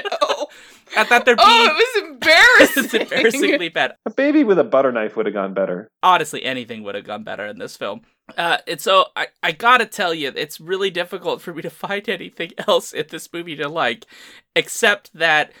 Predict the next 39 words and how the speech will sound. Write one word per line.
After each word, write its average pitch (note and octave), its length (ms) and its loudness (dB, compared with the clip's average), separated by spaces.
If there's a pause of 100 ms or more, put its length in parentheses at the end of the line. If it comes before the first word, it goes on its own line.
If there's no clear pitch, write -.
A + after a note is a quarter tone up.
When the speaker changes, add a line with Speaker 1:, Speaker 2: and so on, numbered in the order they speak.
(380)
Speaker 2:
I A3 220 4
did A#3+ 180 -6
not G3 360 -2
entirely E3+ 800 -6
hate C3 540 -4 (140)
Anthony C#3+ 440 -8
DeLongis A#2 840 -4 (140)
as B2+ 300 -2
Keefe - 560 -8 (640)
which C3+ 220 -10
is C3 100 -10
a D3+ 60 -4
terrible D3+ 440 2
name. G#2+ 340 -6 (100)
Why D3+ 220 4
did C3+ 140 -2
he C3+ 140 -12
let A#2+ 240 -8
them A2+ 160 -16
name A2+ 220 -12
him A2 200 -14
Keef? - 480 -20 (420)
Uh, C3+ 200 2
as C#3 180 -8
Keef, - 500 -8
Zeg's D3 440 -8
captain, - 680 -10
because C#3 400 -8
actually, G3 540 -4 (100)
uh, - 100 -8
Speaker 1:
Oh, B4 160 2
the C5+ 120 2
shirtless C#5 640 4
Speaker 2:
the - 80 4
Speaker 1:
guy! D#4+ 400 6
Speaker 2:
shirtless G3 140 0
guy. F3+ 200 4
Speaker 1:
I, A2+ 140 -2 (260)
I D5 140 2